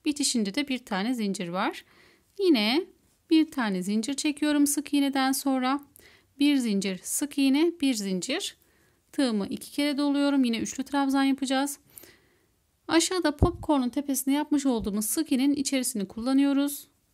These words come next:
Üç tane üçlü trabzan. Bir kere doladım. Yine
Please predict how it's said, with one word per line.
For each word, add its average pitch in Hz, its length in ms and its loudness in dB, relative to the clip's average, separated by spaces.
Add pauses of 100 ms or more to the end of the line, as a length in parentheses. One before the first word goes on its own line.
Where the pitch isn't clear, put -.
(100)
Üç 269 200 -2
tane 208 540 -2 (1160)
üçlü 220 280 -8
trabzan. 277 720 -2 (3750)
Bir 190 160 -8
kere 190 260 -12
doladım. 277 460 -8 (2000)
Yine 226 500 -4